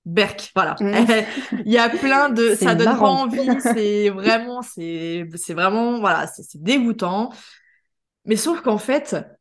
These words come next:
Speaker 1: c'est nécessaire pour ça, pour que ça remonte à la surface, justement.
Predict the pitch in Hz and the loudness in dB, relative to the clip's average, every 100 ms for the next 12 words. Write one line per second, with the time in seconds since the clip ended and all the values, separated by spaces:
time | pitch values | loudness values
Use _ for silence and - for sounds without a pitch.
0 | _ _ - - 202 220 262 233 226 240 | _ _ -8 0 2 2 0 0 0 0
1 | 285 - 202 - 233 226 175 - 170 170 | -2 -2 -10 -4 -4 -4 -8 -6 -6 0
2 | 247 285 277 240 208 190 190 190 - 208 | 0 0 -6 -2 0 0 -4 -12 -10 -6
3 | 226 185 - 196 240 | -6 -10 -6 -6 -4